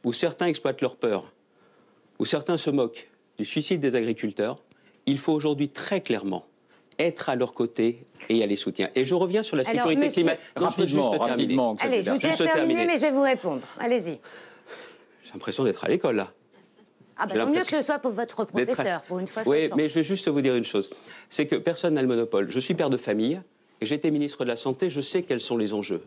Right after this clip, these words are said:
Speaker 1: environnement santé. Mais vous êtes aussi dans une région où, avec, euh, la troisième révolution industrielle,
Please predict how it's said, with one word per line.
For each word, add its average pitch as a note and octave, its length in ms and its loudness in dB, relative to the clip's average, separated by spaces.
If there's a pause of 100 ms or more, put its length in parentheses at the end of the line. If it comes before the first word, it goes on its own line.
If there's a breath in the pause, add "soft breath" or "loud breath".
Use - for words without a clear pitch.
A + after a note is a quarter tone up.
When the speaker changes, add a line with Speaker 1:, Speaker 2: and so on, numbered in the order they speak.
(120)
Speaker 1:
environnement G#2+ 480 -2
santé. F2 400 -8 (540 loud breath)
Mais A2 40 4
vous D#3 200 2
êtes G3 100 -2
aussi E3+ 220 -2
dans D3+ 100 2
une A#2+ 160 -2
région G#2+ 460 -2 (640 loud breath)
où, D3 160 2
avec, D3 360 -2
euh, A2+ 120 4
la - 140 -2
troisième E3+ 360 0
révolution A#2+ 520 0
industrielle, G#2 640 -2